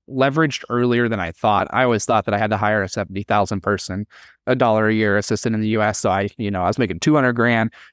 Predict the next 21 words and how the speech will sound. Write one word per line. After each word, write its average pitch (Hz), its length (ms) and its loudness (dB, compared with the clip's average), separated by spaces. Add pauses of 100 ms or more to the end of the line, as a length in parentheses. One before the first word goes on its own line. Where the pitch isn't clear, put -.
and 104 60 0
I 117 80 2
didn't 160 140 2
wanna 156 180 2
pay 143 120 2
seventy 135 500 0
of 110 180 0
it 120 140 -2 (220)
to 120 120 0
go 117 460 2 (140)
to 127 80 -6
get 127 100 2
an 98 80 -2
assistant. 110 540 -2
But 107 240 0 (240)
as - 60 -20
soon 165 100 2
as 151 80 2
I 131 80 4
opened 123 180 -2
my 107 160 0